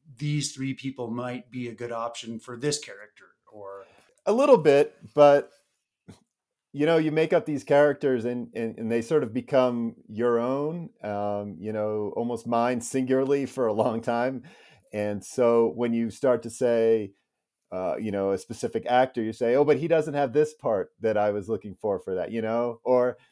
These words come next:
Speaker 2: you know, "He's, he's about ninety percent, but where's that other ten percent?" And, and you just want everything to be so perfect. And of course there are, um, that, you know, there, I did know of some,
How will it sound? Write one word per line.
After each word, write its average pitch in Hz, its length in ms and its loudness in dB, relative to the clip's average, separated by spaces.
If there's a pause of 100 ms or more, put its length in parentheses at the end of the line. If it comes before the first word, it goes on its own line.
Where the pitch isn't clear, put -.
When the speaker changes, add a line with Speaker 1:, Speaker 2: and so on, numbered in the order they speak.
(100)
Speaker 2:
you 110 100 -6
know, 107 480 0 (520)
"He's, 123 260 -8
he's 143 240 -4
about 143 240 2
ninety 151 280 -2
percent, 131 380 -4
but 127 120 -4
where's 135 180 -2
that 127 140 0
other 123 180 -2
ten 127 220 -8
percent?" 107 320 -6
And, 98 140 -10
and 110 140 -10
you 117 80 -4
just 131 200 -6
want 120 180 -2
everything 117 300 -6
to 107 80 -4
be 104 180 -12
so 101 160 -10
perfect. 113 480 -6
And 104 140 -8 (420)
of 131 140 -8
course 180 520 2
there 147 220 6
are, 151 440 6 (140)
um, 107 680 2 (880)
that, 127 260 2
you 139 80 -2
know, 127 120 2
there, 127 200 0
I 120 80 2
did 120 240 0
know 127 220 0
of 120 140 -2
some, 117 340 -6